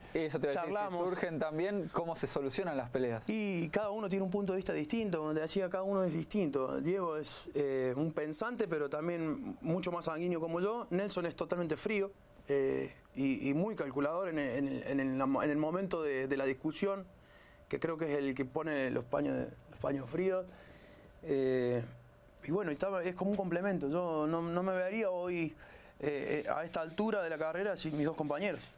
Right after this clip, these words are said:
Speaker 2: So-, son un complemento de lo, de lo que hacemos. Disfruto mucho verlos cantar, disfruto mucho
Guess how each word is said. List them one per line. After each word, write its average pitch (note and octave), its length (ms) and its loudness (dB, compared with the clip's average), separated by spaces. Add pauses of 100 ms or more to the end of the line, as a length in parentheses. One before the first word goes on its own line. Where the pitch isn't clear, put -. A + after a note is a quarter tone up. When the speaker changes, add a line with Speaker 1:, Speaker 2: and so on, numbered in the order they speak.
(140)
Speaker 2:
So-, C#3+ 160 -8
son D3 180 0
un C#3+ 200 0
complemento D3+ 680 0
de D3 80 4
lo, B2+ 320 -2
de C3 80 -6
lo C3 80 -2
que B2 80 -6
hacemos. D#3 480 -2 (680)
Disfruto C#3+ 420 0
mucho D3+ 240 0
verlos C#3+ 220 2
cantar, C#3+ 600 -2
disfruto C3 400 -2
mucho B2+ 600 2